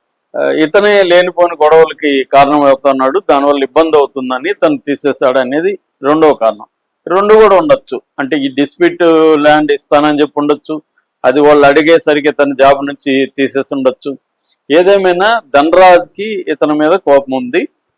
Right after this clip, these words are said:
జాబ్లో నన్ను పెట్టుకోండి అని మళ్ళీ డిమాండ్ చేస్తున్నాడు గత కొంతకాలంగా. ఆ సందర్భంగా నిన్న, ఆ, ఈవినింగ్ వీళ్ళిద్దరు కలిసి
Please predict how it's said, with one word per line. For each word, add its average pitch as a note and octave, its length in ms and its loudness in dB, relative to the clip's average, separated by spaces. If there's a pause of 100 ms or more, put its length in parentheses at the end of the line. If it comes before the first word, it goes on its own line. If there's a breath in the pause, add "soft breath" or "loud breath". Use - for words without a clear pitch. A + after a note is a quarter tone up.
(140)
జాబ్లో F3 540 4
నన్ను D3+ 260 -4
పెట్టుకోండి D#3 520 -2
అని C#3+ 120 -2
మళ్ళీ C3+ 380 -4
డిమాండ్ C3+ 460 -2
చేస్తున్నాడు B2+ 540 -4
గత B2 120 -2
కొంతకాలంగా. B2+ 720 -2 (420)
ఆ D3+ 100 4
సందర్భంగా F3 640 0
నిన్న, D3+ 480 -4 (1000)
ఆ, C#3 40 4
ఈవినింగ్ D#3+ 960 0
వీళ్ళిద్దరు C#3+ 420 -2
కలిసి D#3 500 -4